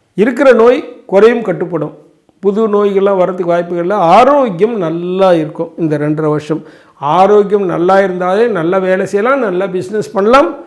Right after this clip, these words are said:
எல்லாத்துக்கும் நம்ம நல்லா இருக்கும் இல்லையா? அதனால நோயற்ற வாழ்வு குறைவற்ற செல்வம், அது உங்களுக்கு இந்த ரெண்டரை வருஷம் பொருந்தும். நோயற்ற வாழ்வு குறைவற்ற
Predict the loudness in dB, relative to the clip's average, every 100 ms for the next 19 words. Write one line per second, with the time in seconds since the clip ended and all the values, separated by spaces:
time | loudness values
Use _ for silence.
0 | -20 -6 0 2 2 2 -2 -2 -4 -4
1 | -2 -4 -6 -14 -18 -12 -8 -4 -6 -6
2 | -18 _ _ -8 -6 -2 -2 -2 0 2
3 | 2 2 0 2 4 2 2 -2 -4 -4
4 | -4 -2 -4 -6 -8 -4 -2 -2 -2 -2
5 | -2 0 2 2 0 0 0 0 -2 -8
6 | -8 -4 -4 0 0 0 -2 -4 -6 -6
7 | -8 -8 -10 -8 -8 0 2 2 -6 -18
8 | _ _ _ _ _ -6 -4 -4 -2 0
9 | 2 0 0 -4 -6 -12 -6 -4 -4 -8